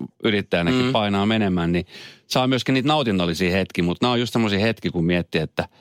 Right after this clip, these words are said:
Speaker 1: että olisihan sitä voinut vähän helpomminkin.
Speaker 2: Niin.
Speaker 1: Ja sit kun miettii, että on ihmisiä, jotka valittaa viiden viikon loman jälkeen, että vitsi, kun ei yhtään kerran tekee mitään, mitä olisi pitänyt tehdä.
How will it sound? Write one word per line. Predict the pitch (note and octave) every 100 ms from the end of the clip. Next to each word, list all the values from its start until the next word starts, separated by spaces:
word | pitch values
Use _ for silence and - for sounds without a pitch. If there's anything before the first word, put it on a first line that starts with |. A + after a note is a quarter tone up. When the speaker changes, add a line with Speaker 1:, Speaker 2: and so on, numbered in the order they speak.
| _ _ _ _ -
Speaker 1:
että | -
olisihan | - G#2+
sitä | B2+
voinut | A#2 A#2
vähän | A#2 A2
helpomminkin. | A#2+ G2+ F2 D#2+ D2+ - - - -
Speaker 2:
Niin. | C#3+ C#3 C3 A#2+ - - _ _ _ _ _ _ -
Speaker 1:
Ja |
sit | G#2+ -
kun | A2
miettii, | A#2 A2 G#2+
että | G2+ G#2+
on | G#2+ - G1+ G1+ - -
ihmisiä, | - A2 F#2+ G#2
jotka | - G#2 - - - - - -
valittaa | A#2 A2 G2 - G2
viiden | G#2+ G#2+ G2
viikon | F2 F2+ F2+
loman | F#2+ F#2 E2+
jälkeen, | E2 E2 - E2
että | -
vitsi, | D3+ D3 A2+
kun | - G#2
ei |
yhtään | C3+ A#2 - F2
kerran | F2 D#2+ D#2 -
tekee | E2+ E2+
mitään, | E2+ F2+ E2 D2+
mitä | D2 -
olisi | -
pitänyt | - D#2+ D#2
tehdä. | - E2 D#2+